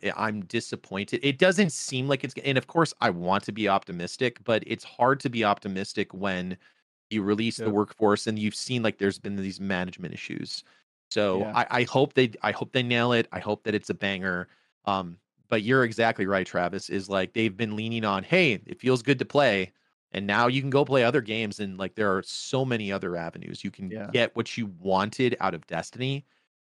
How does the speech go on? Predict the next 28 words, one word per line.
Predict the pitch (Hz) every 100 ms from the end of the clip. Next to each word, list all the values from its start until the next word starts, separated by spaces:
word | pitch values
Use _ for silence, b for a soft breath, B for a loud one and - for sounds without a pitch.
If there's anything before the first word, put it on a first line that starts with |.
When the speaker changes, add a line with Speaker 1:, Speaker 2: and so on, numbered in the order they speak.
| -
Speaker 1:
um, | 101 90 85 80 -
but | 107 -
from | 101
other | 92 98
games | 101 85 -
and | 104 110
new | 117 113
content | - 73 78 - - -
and | 90
fresh | - 98 82 -
Speaker 3:
I | 120
Speaker 1:
content. | 156
Speaker 3:
honestly | 165 - 143 -
think | -
an | 117
eight | 107 135
is | 120 -
the | 104
highest | 110 110 -
I'm | 110
ever | 104 101
gonna | 107 101
score | - 107 101
a |
Destiny | 101 - 110 95
expansion, | - 107 101 - 95
and | 98
that's, | 104 -